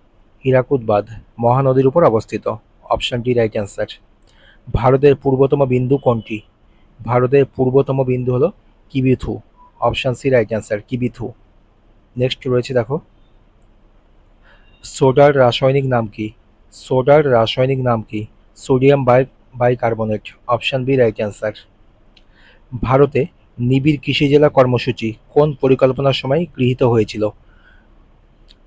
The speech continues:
তৃতীয় পঞ্চবার্ষিকী পরিকল্পনার সময় গৃহীত হয়েছিল। অপশন বি রাইট অ্যান্সার।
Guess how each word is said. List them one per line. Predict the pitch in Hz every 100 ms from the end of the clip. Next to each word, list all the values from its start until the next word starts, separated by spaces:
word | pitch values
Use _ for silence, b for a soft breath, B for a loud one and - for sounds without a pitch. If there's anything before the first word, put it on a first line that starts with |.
| _
তৃতীয় | 151 135 151
পঞ্চবার্ষিকী | 143 139 131 139 127 139 143
পরিকল্পনার | 156 127 127 123 131
সময় | 123 165 147
গৃহীত | 123 117
হয়েছিল। | 117 107 - 107 110 -
অপশন | 117 - 135 127
বি | 131
রাইট | 120 107
অ্যান্সার। | 107 -